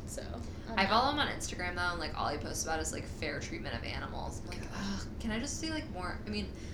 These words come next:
Speaker 2: like, love animals, but, like, also not why I'm following you.
Speaker 1: Right.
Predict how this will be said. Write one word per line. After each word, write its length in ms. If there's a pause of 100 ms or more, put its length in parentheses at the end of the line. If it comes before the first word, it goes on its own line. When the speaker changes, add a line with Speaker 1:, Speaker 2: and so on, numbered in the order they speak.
(140)
Speaker 2:
like, 140 (420)
love 220
animals, 540
but, 180
like, 220 (160)
also 580 (260)
not 260
why 100
I'm 140
following 420
you. 180
Speaker 1:
Right. 280